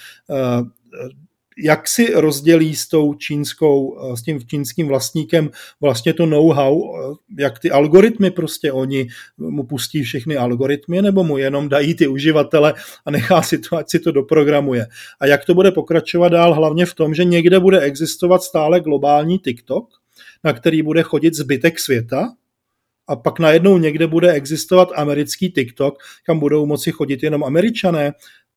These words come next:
To je taky hrozně zajímavá věc. Ono to totiž připomíná přístup Číny k sociálním sítím. Oni všechny ty Facebooky, Twittery a další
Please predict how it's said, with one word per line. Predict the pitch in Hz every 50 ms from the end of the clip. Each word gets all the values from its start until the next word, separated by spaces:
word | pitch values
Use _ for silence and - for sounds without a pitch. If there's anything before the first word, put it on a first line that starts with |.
| _ _ -
To | 147
je | 180 220 214 220 - -
taky | - - - 247 196
hrozně | 190 175 156 135 151 147
zajímavá | 143 131 131 135 131 127 127 123
věc. | 117 113 104 107 -
Ono | - 143 131
to | 123 147
totiž | 151 147 175 175 175
připomíná | - - - 156 - 160 151 156 156 165 165 160
přístup | 156 - - 165 - - - - -
Číny | - - - 156 147 151 156
k | 156
sociálním | - - 160 - 165 165 160 156 160 156 160
sítím. | 160 - 185 190 196 - 123 107 101 - _ _ - - - 120 -
Oni | 143 147 156 156
všechny | 151 - 170 151 - 180
ty | 175 185 165
Facebooky, | - - - 135 131 151 170 175 175 - 160
Twittery | - - 123 135 123 117 151 156 156 156
a |
další | 147 139 139 139 135 - - 160 156 156